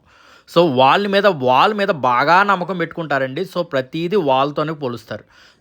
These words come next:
So, మీరు ఎప్పుడన్నా ఇల్లుల్లో వాటిలో చూసినా కూడా ఆ, ఆ షేప్ అయితే పెట్టుకుంటారు. మామూలుగా ఇదివరకు అంటే చిన్న చిన్న ఇల్లు ఉంటాయండి, మన అపార్ట్మెంట్స్ కాకుండా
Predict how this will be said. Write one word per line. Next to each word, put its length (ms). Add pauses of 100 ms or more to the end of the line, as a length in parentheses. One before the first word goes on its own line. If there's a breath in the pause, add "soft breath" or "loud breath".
So, 100
మీరు 160
ఎప్పుడన్నా 420
ఇల్లుల్లో 520
వాటిలో 340
చూసినా 400
కూడా 240
ఆ, 360
ఆ 40
షేప్ 440
అయితే 140
పెట్టుకుంటారు. 520 (260)
మామూలుగా 400
ఇదివరకు 480
అంటే 200
చిన్న 240
చిన్న 200
ఇల్లు 260
ఉంటాయండి, 380
మన 400
అపార్ట్మెంట్స్ 540
కాకుండా 460